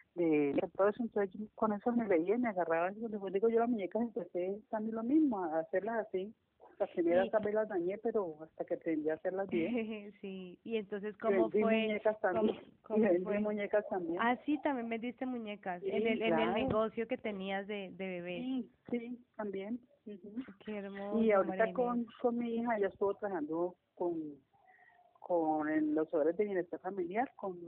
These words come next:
Speaker 1: la Fundación Carvajal. Ellos trabajan con los hogares de la mamá que
Speaker 2: Sí,
Speaker 1: cuidan
Speaker 2: ellos
Speaker 1: los niños.
Speaker 2: son, ellos son operadores,
Speaker 1: Eso.
Speaker 2: sí.
Speaker 1: Ellos hacían eso, los operadores, y ellos hacían unos talleres con muñecas, y yo las muñecas, yo hacía,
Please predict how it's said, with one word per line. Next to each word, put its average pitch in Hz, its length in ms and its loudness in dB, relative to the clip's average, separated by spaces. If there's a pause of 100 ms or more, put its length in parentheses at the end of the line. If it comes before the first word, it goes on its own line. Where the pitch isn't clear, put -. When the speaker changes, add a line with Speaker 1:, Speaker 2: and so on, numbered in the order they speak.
(200)
Speaker 1:
la 170 100 -4
Fundación 160 380 0
Carvajal. 190 540 -4 (140)
Ellos 180 300 -6
trabajan 180 320 -2
con 190 140 -8
los 180 80 -6
hogares 170 320 0
de - 180 -6
la 311 140 -8
mamá 285 380 -2
que - 120 -20
Speaker 2:
Sí, 190 420 -2
Speaker 1:
cuidan 170 240 2
Speaker 2:
ellos 208 140 0
Speaker 1:
los - 20 -10
niños. 320 240 2
Speaker 2:
son, 202 100 -4
ellos 202 220 -8
son 208 140 -8
operadores, 196 580 0
Speaker 1:
Eso. - 140 -6
Speaker 2:
sí. 165 200 -10 (500)
Speaker 1:
Ellos 220 300 2
hacían 233 300 0
eso, 170 200 -2
los 156 120 -6
operadores, 165 440 0
y 214 40 4 (160)
ellos 226 200 2
hacían 220 460 -4 (180)
unos 208 240 -6
talleres 202 400 0
con 196 160 -2
muñecas, 170 500 -2
y 170 120 -10
yo 160 100 2
las 170 140 0
muñecas, 185 400 -4 (100)
yo 185 160 -8
hacía, 208 460 -2